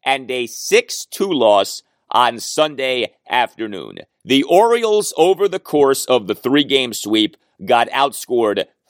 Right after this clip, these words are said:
thirty-five. And how about this now? The Orioles now have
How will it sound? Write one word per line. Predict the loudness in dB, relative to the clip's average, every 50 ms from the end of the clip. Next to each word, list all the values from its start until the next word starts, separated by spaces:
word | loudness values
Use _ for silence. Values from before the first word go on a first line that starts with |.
| _ _ _ 2
thirty-five. | 4 4 4 4 2 -2 -2 -4 -6 -8 _ _ _ -4 0 2 2 2 2 -2 -4 -4 -6 -8 -10 -12 _ _ _ _ _ -2
And | -2 -2 -2 -2
how | -2 -2
about | 0 2 0 0 0 -2
this | -6 -6 -6 -8
now? | -10 -10 -10 -10 -12 -14 _ _ _ _ _ _
The | 0 2 2 2
Orioles | 4 4 6 6 6 6 6 4 2 0 -4 -4
now | -2 0 0 2 2 0 0 -4 _ _ _ -4
have | -2 0 0 0 -2 -4